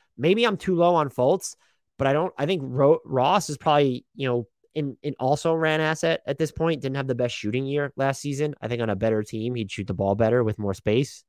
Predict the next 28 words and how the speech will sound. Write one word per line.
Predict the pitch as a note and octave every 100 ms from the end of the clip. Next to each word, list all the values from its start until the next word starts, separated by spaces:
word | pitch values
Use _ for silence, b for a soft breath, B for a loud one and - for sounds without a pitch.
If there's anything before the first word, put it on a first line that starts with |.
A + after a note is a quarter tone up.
| _
Do | F#2+
the | F2+
Lakers | F2 F#2
provide | - F#2 G#2+ A#2
that? | B2+ C3 _ -
I | F#2
don't | F2+
know. | A2+ B2 A#2 b b b b -
Uh, | B2 A2+ - _ -
but | F#3 - _ _ _
that's | - D3+ G3 D4+ -
kind | F4+
of | A#3
the | D3
player | - D#3+ D#3+
you're, | C#3 C3
you're | D3 D3
paying | - F3 G3 F#3
for | F3 D3+
the, | D3 C3 A#2+ b b b -
the | B2
possibility | - F3+ - C#3 D3 D#3+ E3
of | C#3+
Jonathan | C#3 D3 D#3+ D3+
Isaac | D3 D3+ D#3+ D#3+ -
in | D#3
that | D#3 D#3
scenario. | D#3 D#3 D#3+ D#3+ E3